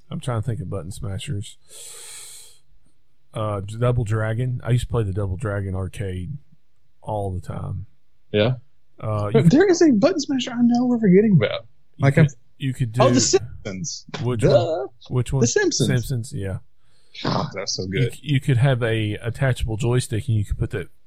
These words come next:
Speaker 1: Afterburner game that is freaking awesome on there.
Speaker 2: <laughs>
Speaker 1: Man, I used to love the Afterburner. Gosh, that game was so good. So.
Speaker 2: But, uh, that's it. That's all. I mean, I've really just been working. Everything's great. Um, you know,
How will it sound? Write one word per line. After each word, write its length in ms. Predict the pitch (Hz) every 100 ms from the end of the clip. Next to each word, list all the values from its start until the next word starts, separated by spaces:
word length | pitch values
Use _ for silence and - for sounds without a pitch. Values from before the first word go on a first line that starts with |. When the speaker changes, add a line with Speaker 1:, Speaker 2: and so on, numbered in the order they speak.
| -
Speaker 1:
Afterburner 540 | 120 117 - 101 98 95
game 240 | 98 92
that 140 | 92 92
is 120 | 95
freaking 440 | - - 98 98 95
awesome 380 | 98 - 95
on 160 | 90 90
there. 260 | 90 101 - - - - -
Speaker 2:
<laughs> 560 | 151 - - 185 -
Speaker 1:
Man, 200 | 113 113
I 40 | 120
used 180 | 123 -
to 60 |
love 200 | 131 127
the 60 | 123
Afterburner. 760 | 127 165 - 110 104 98 98 -
Gosh, 400 | 123 110 101 -
that 100 | 92
game 200 | 104 95
was 100 | -
so 140 | 98
good. 260 | 92 92 95 - - - - - - - - - -
So. 260 | - - -
Speaker 2:
But, 260 | 185 180 190
uh, 240 | 170 165 - -
that's 180 | 240 262
it. 160 | 339 143
That's 180 | 151
all. 220 | 165 170 170
I 60 |
mean, 180 | 165 165
I've 140 | 160
really 200 | 160 165
just 160 | 165 151
been 120 | 160
working. 380 | 143 147 165 170
Everything's 340 | 151 143 139 113
great. 420 | 104 98 110 165 - - - - -
Um, 720 | 104 107 107 107 107 104 104 104 - - - - - - - - - 131
you 100 | 101
know, 160 | 110